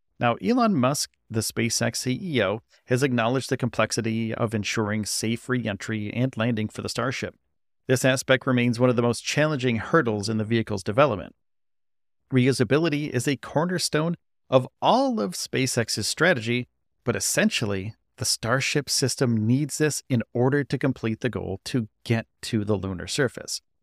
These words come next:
Now, successfully recovering and reusing both the Starship spacecraft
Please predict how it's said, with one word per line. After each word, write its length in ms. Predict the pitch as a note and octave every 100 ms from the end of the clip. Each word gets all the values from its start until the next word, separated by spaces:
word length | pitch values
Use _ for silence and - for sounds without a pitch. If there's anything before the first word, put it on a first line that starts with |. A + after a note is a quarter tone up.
| _ -
Now, 60 | G#2
successfully 640 | - A2 G3+ A3 C#4 A#3+
recovering 540 | F3 - E3 D#3+ E3 D#3+ _ _
and 160 | - C3+
reusing 400 | C#3+ D3 C#3 B2
both 240 | - D3+
the 100 | -
Starship 480 | - - B2 - B2+
spacecraft 640 | - A2+ G#2+ - A2+ A2